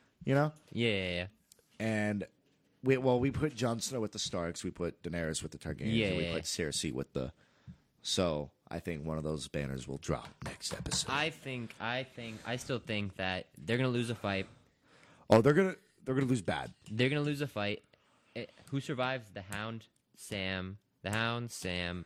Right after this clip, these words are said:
Speaker 2: Arya, maybe Sansa, Jon, and I think Daenerys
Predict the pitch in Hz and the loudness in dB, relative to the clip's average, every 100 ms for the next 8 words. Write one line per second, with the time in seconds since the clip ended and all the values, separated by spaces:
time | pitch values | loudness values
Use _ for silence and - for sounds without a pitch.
0 | - 92 92 92 92 87 - - 95 95 | -4 -2 0 0 -2 -4 -10 -6 -4 -4
1 | 92 95 90 90 90 85 - _ - 98 | -4 -4 -4 -4 -4 -6 -8 _ -2 0
2 | 95 - - 104 131 - 127 104 104 107 | 0 -4 -6 -2 0 0 -4 -4 -2 0
3 | 131 117 95 87 | 2 2 -2 -6